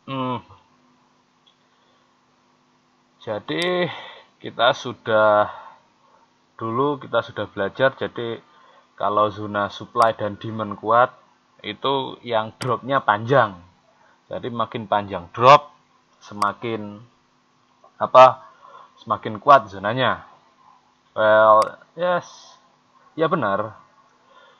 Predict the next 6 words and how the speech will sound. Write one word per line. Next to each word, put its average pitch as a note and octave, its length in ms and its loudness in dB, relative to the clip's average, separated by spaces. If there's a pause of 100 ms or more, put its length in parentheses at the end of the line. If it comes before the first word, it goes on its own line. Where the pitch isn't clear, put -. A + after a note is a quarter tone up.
(460)
Cuman F#3+ 640 6 (1120)
terkadang D#3 800 2 (160)
ya A#2 320 4
yang A#2+ 400 -2
kemarin A2+ 400 0
saya G#2+ 320 -2